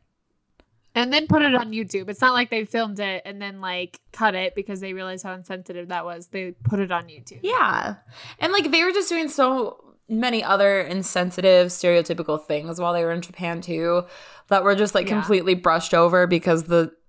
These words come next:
Speaker 2: the body in the video was so much more shocking than anything else. But they were taking Pokeballs and throwing them at Japanese people. And
Speaker 1: Oh, my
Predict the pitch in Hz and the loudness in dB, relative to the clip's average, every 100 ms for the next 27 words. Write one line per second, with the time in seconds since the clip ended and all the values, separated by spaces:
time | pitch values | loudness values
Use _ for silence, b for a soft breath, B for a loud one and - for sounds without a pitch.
0 | - 175 165 160 _ 170 151 151 147 165 | -6 -4 -4 -6 _ -8 0 4 4 4
1 | 175 170 170 165 160 156 165 160 - 151 | 2 0 0 2 2 4 4 2 0 -4
2 | 151 156 165 160 151 175 170 160 160 175 | -2 -4 0 0 0 -2 -2 -4 -4 -4
3 | 160 185 269 311 311 320 330 269 262 233 | -4 -4 -2 0 2 2 2 2 2 2
4 | - 175 226 220 220 214 226 196 160 - | 2 4 4 4 4 4 4 2 -2 -2
5 | 180 160 175 180 180 165 175 165 160 147 | 2 4 4 2 2 2 0 0 -2 -4
6 | 156 160 196 185 190 190 190 185 160 277 | -6 -4 -4 2 4 6 6 4 6 6
7 | 381 | 6